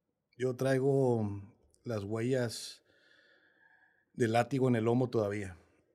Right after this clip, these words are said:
en el buen sentido de la palabra. Eh, gente muy ruda, muy loca, muy estresante.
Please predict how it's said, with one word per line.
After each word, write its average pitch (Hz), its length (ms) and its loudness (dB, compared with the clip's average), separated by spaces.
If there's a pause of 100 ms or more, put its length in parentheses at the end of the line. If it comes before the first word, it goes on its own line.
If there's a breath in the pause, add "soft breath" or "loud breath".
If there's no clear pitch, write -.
(140)
en 113 100 -8
el 110 80 -8
buen 117 160 -4
sentido 123 320 -2
de 120 60 -2
la 117 80 -6
palabra. 98 460 -12 (640)
Eh, 107 560 -16 (160)
gente 120 260 -6
muy 113 180 -4
ruda, 117 680 -2 (140)
muy 113 200 -6
loca, 110 600 -6 (600)
muy 120 180 -4
estresante. 104 720 -10